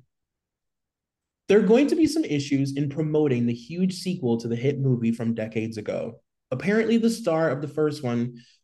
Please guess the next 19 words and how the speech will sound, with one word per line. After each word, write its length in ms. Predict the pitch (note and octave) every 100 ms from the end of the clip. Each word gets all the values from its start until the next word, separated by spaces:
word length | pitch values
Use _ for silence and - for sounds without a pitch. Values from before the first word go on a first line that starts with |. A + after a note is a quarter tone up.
| _
who 60 | F#3+
was 160 | F3+ D#3+
a 60 |
permanent 460 | C3 F3 F3+ G#3 -
A-list 380 | C3+ C3 C3 C3
mostly 300 | A#2+ A#2 B2
movie 280 | A#2 A2+ -
actor, 580 | C3+ - A#2 G#2+ A#2 -
does 160 | D3
not 240 | C#3+ E3 E3+
get 120 | G3
along 460 | F#3 C3+ A2+ A2+ A2+
at 160 | B2 -
all 380 | D3+ C3 A2 -
with 120 | C3
the 220 | C3 A2+
A-list 260 | A#2+ B2+ -
actor 340 | A2+ B2 -
co-star. 680 | A#2 C3+ B2 - A2 - A#2+